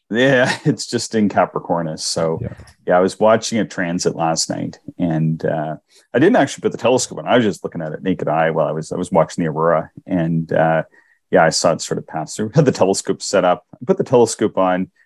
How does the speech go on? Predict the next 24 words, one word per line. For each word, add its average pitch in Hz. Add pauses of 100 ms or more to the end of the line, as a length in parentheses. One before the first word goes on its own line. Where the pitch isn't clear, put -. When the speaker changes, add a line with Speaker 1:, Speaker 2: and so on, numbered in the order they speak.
(280)
Speaker 1:
Jupiter, 92
but 82
it's 82
just -
my 85
comet 87
catcher, 92
and 82
I'm 80
still 107 (100)
not 95
quite 101
in 92
alignment. 87
And 95
it 92
was 82
super -
windy 160
last 98
night. 85
It 85
was 95
like, 101